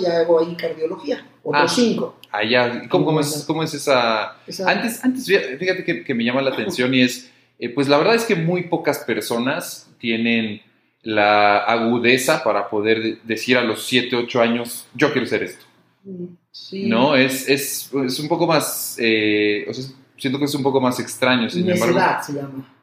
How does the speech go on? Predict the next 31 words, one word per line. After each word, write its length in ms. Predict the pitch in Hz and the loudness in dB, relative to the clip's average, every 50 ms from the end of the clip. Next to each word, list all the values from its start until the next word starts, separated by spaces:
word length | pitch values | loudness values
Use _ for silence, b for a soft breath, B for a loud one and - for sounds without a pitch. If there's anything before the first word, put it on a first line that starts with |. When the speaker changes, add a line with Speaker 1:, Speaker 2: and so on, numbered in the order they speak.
| _ _ - | _ _ -2
Speaker 2:
¿Perdón? 360 | 131 127 131 139 151 226 - | 0 2 2 2 0 -2 -4
Speaker 1:
Necedad. 640 | - 175 175 175 175 165 165 160 160 - - - - _ _ _ _ _ | -2 0 0 2 2 0 0 -2 -4 -4 -8 -12 -16 _ _ _ _ _
Speaker 2:
<laughs> 240 | _ _ _ _ | _ _ _ _
Speaker 1:
Puede 480 | - 160 151 156 - 185 - - 185 185 175 170 | -4 -2 -2 0 0 0 0 0 0 0 0 0
ser 160 | 190 196 190 196 202 208 208 | -2 -4 -6 -6 -8 -8 -6
muy 140 | 208 196 180 | -2 0 0
Speaker 2:
Ese 20 | |
es 180 | 170 220 208 - | 2 2 0 -2
Speaker 1:
necio, 60 | - | 0
Speaker 2:
justo, 360 | 196 190 180 208 196 165 135 | -2 0 2 4 4 4 4
ajá, 300 | 135 135 139 151 160 165 | 2 0 2 2 2 2
Speaker 1:
sí, 40 | 160 | 2
Speaker 2:
exacto. 440 | 156 180 180 175 - - - 170 185 | 4 2 2 2 2 -2 -4 -4 -4
¿Cómo, 120 | 180 196 | -4 -4
Speaker 1:
sí. 60 | 190 - | -4 -4
Speaker 2:
cómo, 200 | 190 160 - - | -4 -4 -4 -2
cómo 200 | 185 185 214 214 | -2 0 0 2
lo 480 | 190 156 135 127 120 117 110 - - - | 4 4 6 4 4 2 0 -4 -4 -2
calificarías 760 | - 135 127 120 120 127 - - 117 117 131 139 127 - - | 0 0 0 0 -2 -2 -2 0 2 2 2 2 0 0 -2
Speaker 1:
Yo 100 | - 208 | -4 -6
Speaker 2:
tú? 40 | - | -6
Speaker 1:
creo 120 | 196 196 214 | -6 -8 -10
que 60 | 196 170 147 139 - - _ _ _ _ _ 156 | -10 -10 -10 -12 -12 -14 _ _ _ _ _ -16
necedad. 280 | 147 135 - 123 - - | -14 -12 -10 -10 -10 -4
Speaker 2:
¿Sí? 220 | - - 151 165 196 - | 0 0 2 2 0 -2
Speaker 1:
Sí, 140 | - 170 165 | -6 -6 -4
sí, 80 | - 175 165 - | -2 -2 -2 -2
yo 140 | 180 180 180 | -2 -2 -2
creo 200 | 180 180 180 180 - | -2 -4 -4 -4 -4
que 100 | 190 175 - | -6 -6 -2
obstinación. 880 | - 175 175 - - - - 151 147 143 135 139 - - 175 156 113 113 | 0 -2 0 -2 -4 -10 -10 -8 -6 -6 -6 -6 -8 -8 -6 -6 -6 -8